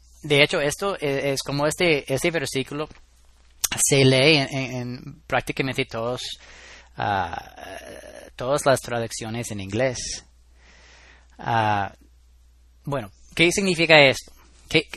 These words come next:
eh, qué significa que la fe sea la sustancia de lo que se espera y la demostración o la prueba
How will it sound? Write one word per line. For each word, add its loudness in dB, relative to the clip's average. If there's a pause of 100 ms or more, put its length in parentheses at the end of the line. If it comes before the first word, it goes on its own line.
(140)
eh, -10
qué 4
significa 4
que 2
la 2
fe 0
sea 2
la -8
sustancia 2 (1120)
de 4
lo -2
que -4
se 2
espera 2 (800)
y 6
la 8
demostración 0
o -10
la -4
prueba 0